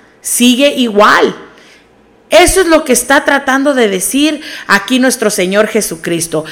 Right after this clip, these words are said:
El reino de los cielos es garantizado porque jamás per-, perderá su valor, jamás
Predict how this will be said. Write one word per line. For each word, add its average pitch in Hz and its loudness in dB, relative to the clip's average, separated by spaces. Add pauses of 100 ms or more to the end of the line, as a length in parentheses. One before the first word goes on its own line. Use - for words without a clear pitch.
(240)
El 220 4
reino 294 4
de 277 4
los 226 2
cielos 269 0
es 220 -2
garantizado 226 0 (280)
porque 233 0
jamás 226 2
per-, 185 0
perderá 202 2 (380)
su 294 2
valor, 285 6 (340)
jamás 226 2